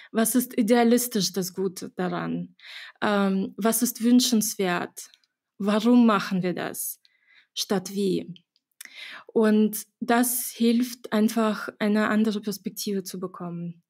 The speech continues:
Und was hier passiert mit Verletzlichkeit,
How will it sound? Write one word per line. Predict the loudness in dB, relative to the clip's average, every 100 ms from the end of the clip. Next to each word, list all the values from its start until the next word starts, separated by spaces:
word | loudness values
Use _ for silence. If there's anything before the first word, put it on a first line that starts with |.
| -20 -18 -18 -12
Und | -2 0
was | 0 -2
hier | -2 0 0
passiert | 2 -2 0 2 2
mit | 2 0
Verletzlichkeit, | -2 0 -2 -2 -6 -6 -8 -6 -4